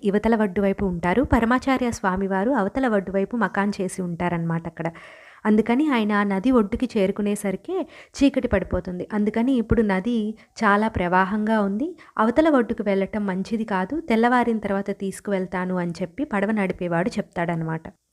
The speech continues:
కానీ ఈ దర్శనం చేసుకునే వ్యక్తి ఆలోచన ఏంటంటే, ఈరోజు రాత్రికే పరమాచార్య స్వామివారి దర్శనం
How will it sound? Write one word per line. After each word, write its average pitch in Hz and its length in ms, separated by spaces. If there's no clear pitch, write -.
కానీ 277 300
ఈ 247 100
దర్శనం 233 400
చేసుకునే 240 460
వ్యక్తి 208 300
ఆలోచన 202 420
ఏంటంటే, 190 460
ఈరోజు 240 440
రాత్రికే 226 520
పరమాచార్య 220 560
స్వామివారి 196 520
దర్శనం 190 400